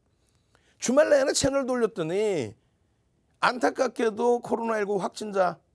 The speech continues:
천 명을 넘어가고 와우, 이거 큰일 났다. 안타깝다. 더더욱 우리는 금융시장에 발을 담그고 있죠. 야, 이거 시장 어떻게 해야 되지? 야, 이거 팔월 십팔 일처럼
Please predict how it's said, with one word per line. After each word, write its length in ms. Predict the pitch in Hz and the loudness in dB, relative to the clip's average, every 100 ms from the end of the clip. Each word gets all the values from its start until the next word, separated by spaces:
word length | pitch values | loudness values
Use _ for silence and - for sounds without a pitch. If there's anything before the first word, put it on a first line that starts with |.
| _ _ _ | _ _ _
천 320 | - 226 226 | -8 -6 -4
명을 220 | 220 214 | -2 -2
넘어가고 640 | 190 151 156 147 156 131 131 | -2 -4 -4 -4 -6 -6 -2
와우, 560 | 185 - - 185 160 | 0 0 0 0 -2
이거 100 | 170 | -6
큰일 260 | - - 220 | -12 -10 -6
났다. 500 | - 127 104 107 131 _ _ | -6 -8 -10 -10 -16 _ _
안타깝다. 640 | - 123 156 - - 117 117 _ _ _ - | -10 -8 -8 -12 -14 -14 -18 _ _ _ -2
더더욱 540 | 180 214 240 135 - | 0 4 2 2 -4
우리는 280 | - 247 269 | -6 -4 -4
금융시장에 520 | 190 196 226 - 202 | -4 -4 -4 -6 -8
발을 280 | 196 131 147 | -6 -4 -4
담그고 280 | 147 131 120 | -4 -6 -6
있죠. 220 | 107 110 - - - | -6 -8 -12 -12 -2
야, 120 | 202 | 0
이거 140 | 220 | 0
시장 300 | 262 294 269 | -4 -4 -4
어떻게 280 | 196 135 - | -2 -4 -6
해야 80 | 139 | -6
되지? 260 | 110 113 - - - 180 | -6 -12 -16 -18 -6 -2
야, 160 | - | 0
이거 160 | 214 240 | 0 -2
팔월 440 | - 277 285 277 | -4 0 0 0
십팔 360 | 269 - - 254 | -2 -8 -6 -4
일처럼 380 | 226 - 233 | -4 -2 -2